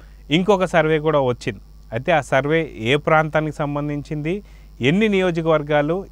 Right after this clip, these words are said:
ఎన్ని నియోజకవర్గాలు టీడీపీకి, ఎన్ని నియోజకవర్గాలు వైసీపీకి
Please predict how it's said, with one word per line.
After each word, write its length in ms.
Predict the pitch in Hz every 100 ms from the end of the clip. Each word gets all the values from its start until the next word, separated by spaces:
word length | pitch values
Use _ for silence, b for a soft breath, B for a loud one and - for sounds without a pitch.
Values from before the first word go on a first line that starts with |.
| -
ఎన్ని 320 | 135 160 180
నియోజకవర్గాలు 640 | 170 170 156 156 147 143
టీడీపీకి, 840 | 127 - 147 165 - 160 - 196 208 -
ఎన్ని 240 | 127 160
నియోజకవర్గాలు 580 | 175 165 156 156 143 143
వైసీపీకి 760 | 117 127 - 165 151 156 185